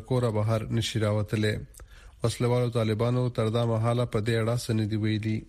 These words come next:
اخوا د افغانستان دفاع وزارت بیا وایي چې د نیمروز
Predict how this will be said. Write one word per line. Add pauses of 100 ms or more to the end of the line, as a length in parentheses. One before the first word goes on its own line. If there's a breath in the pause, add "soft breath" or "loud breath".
(1000 loud breath)
اخوا
د
افغانستان
دفاع
وزارت
بیا
وایي
چې
د
نیمروز